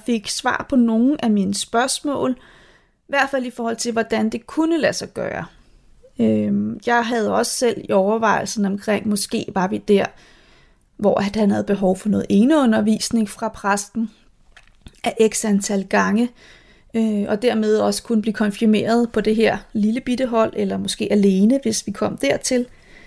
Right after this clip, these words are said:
Øh, fordi det ved jeg, det kan også lade sig gøre, øh, hos nogle præster.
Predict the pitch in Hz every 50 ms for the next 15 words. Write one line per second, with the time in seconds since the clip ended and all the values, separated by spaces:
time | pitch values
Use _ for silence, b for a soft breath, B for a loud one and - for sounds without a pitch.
0 | b b b b b b b b _ - - 254 - - 240 233 - 247 220 262
1 | 240 214 226 247 254 233 - 240 240 247 262 240 - 254 - - 220 220 220 -
2 | 233 220 202 202 208 202 - 196 180 180 180 196 220 226 - b b b b _
3 | - 233 220 214 - - - - - 214 208 - 214 208 196 208 202 - - 170
4 | - - -